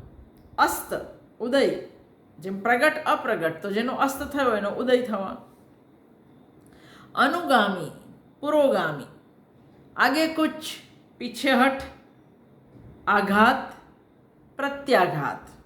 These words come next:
सजीव, निर्जीव, आत्मलक्षी तो परलक्षी,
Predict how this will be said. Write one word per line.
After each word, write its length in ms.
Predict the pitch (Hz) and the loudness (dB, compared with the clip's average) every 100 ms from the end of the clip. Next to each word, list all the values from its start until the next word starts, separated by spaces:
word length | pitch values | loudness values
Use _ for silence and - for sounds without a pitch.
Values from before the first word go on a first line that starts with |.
| _ _ _ - _ _ _ - | _ _ _ -20 _ _ _ -18
सजीव, 640 | - 262 214 262 262 185 - - - - - - | -2 0 4 4 4 2 -4 -8 -18 -20 -20 -6
निर्जीव, 680 | 214 254 262 233 202 185 - - - - - - - | 2 4 4 2 2 2 0 -8 -14 -18 -20 -18 2
आत्मलक्षी 840 | 269 311 359 370 277 - - - 151 - - - - | 4 4 -2 -2 0 -2 -4 -8 -8 -10 -14 -14 -10
तो 80 | - - - | -12 -12 -6
परलक्षी, 720 | 254 311 320 220 160 - - | -2 0 0 -2 -2 -4 -12